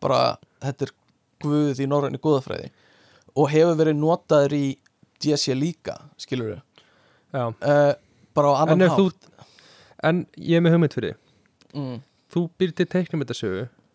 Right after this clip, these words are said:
Speaker 1: Mm.
Speaker 2: og þú notar sög-, hérna, Íslendingasögurnar
Speaker 1: Mhm.
Speaker 2: og buffar það upp í einhverja ofurhetjusögu.
Speaker 1: Það væri hundrað prósent eitthvað sem væri hægt að gera, sko. Það er ekkert vitlaus
Speaker 2: Eh,
Speaker 1: hugmynd, sko.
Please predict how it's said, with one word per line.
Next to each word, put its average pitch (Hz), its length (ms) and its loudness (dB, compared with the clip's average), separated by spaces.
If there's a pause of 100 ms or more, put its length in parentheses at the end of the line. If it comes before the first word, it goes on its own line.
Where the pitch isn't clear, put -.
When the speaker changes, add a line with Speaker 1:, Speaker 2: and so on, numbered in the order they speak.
(240)
Speaker 1:
Mm. 143 140 -8
Speaker 2:
og 123 40 -6
þú 139 120 -2
notar 160 460 0
sög-, 170 460 -2 (200)
hérna, 151 440 -2
Íslendingasögurnar 127 920 -4 (540)
Speaker 1:
Mhm. 139 600 -6
Speaker 2:
og 143 160 -2
buffar 185 400 0
það 175 200 0
upp - 120 -12
í 160 160 0
einhverja 160 180 -2
ofurhetjusögu. 117 680 -4 (540)
Speaker 1:
Það 160 200 4
væri 156 260 2 (640)
hundrað 151 300 -4
prósent 135 360 -8
eitthvað 131 240 -6
sem 131 100 -8
væri 135 140 -2
hægt 135 140 -6
að 147 80 -12
gera, - 180 -6
sko. - 240 -10 (640)
Það 143 120 2
er 160 60 4
ekkert 139 180 -14
vitlaus 151 320 0
Speaker 2:
Eh, 170 40 2
Speaker 1:
hugmynd, 151 240 -4
sko. 151 280 -6